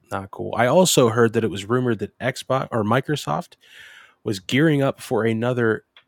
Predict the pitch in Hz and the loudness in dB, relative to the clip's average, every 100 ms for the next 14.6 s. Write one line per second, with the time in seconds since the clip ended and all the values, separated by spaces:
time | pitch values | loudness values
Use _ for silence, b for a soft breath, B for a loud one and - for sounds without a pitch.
0 | 104 - - - 123 135 135 131 - 120 | -4 -4 -4 -2 -2 0 -2 -2 0 2
1 | 117 110 - - _ 110 113 - 95 92 | 2 0 -4 -16 _ -2 -2 -2 -8 -6
2 | 107 110 - - - _ _ _ _ _ | -4 -2 -4 -8 -14 _ _ _ _ _
3 | _ _ _ B B B B B B B | _ _ _ B B B B B B B
4 | B _ - 98 95 90 85 82 80 - | B _ -14 -10 -6 -6 -6 -8 -8 -10
5 | _ _ _ - 110 120 113 117 104 117 | _ _ _ -10 -4 -2 0 -2 -2 -2
6 | 110 110 101 104 110 107 107 104 101 104 | -2 -4 -4 -2 -2 -2 -4 -4 -8 -10
7 | 104 95 90 _ _ _ - - - _ | -10 -12 -14 _ _ _ -18 -18 -18 _
8 | _ _ - - - - 110 - 107 104 | _ _ -16 -16 -12 -2 -2 0 -6 -4
9 | 104 104 117 127 B B B 131 120 120 | -6 -4 -4 -4 B B B 0 2 2
10 | 135 131 104 101 - 117 113 107 113 113 | 2 2 0 -2 -4 -4 -4 -6 -4 -4
11 | 101 107 120 123 139 110 107 _ b _ | -2 -2 0 0 -2 -4 -8 _ b _
12 | - 123 123 101 101 110 101 104 104 98 | -2 0 0 -2 -4 -6 -2 0 0 -2
13 | 104 107 101 - - - 104 107 107 98 | -4 -4 -4 -8 -18 -12 -10 -4 -6 -6
14 | _ _ _ - 87 | _ _ _ -16 -14